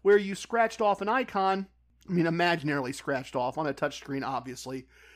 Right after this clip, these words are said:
Um, but that was how this other promotion worked, and they gave me five dollars in My Cash, which is the My Choice version of tax-free, free imaginary money that they put into an account for you to use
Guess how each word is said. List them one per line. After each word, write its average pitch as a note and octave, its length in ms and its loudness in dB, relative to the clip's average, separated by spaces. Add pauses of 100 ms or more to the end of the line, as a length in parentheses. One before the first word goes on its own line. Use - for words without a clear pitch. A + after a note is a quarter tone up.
(280)
Um, E3+ 400 2
but F#3 120 -4
that A#3+ 160 8
was G3 100 0
how G3 180 2
this F#3 120 -2
other A3+ 180 -2
promotion G3+ 480 2
worked, F#3 320 2
and G3+ 100 -2
they G#3 120 4
gave G3 260 4
me G3+ 480 -4
five A3 340 4
dollars F#3+ 540 4
in F3+ 560 2
My A3 280 4
Cash, D3 500 2
which E3 200 -2
is F3 200 -4
the E3+ 120 2
My F#3 280 4
Choice E3+ 340 -2
version D#3 640 0 (100)
of D#3 440 4 (500)
tax-free, E3 1040 2 (120)
free E3+ 580 -2
imaginary D#3 500 0
money A#3 260 2
that A3 180 0
they B3 120 -2
put F#3+ 240 -2
into G#3 160 -4
an A#3+ 80 0
account C#4 400 -2
for D3+ 120 -4
you D3+ 200 0
to D#3+ 120 -8
use D3+ 360 0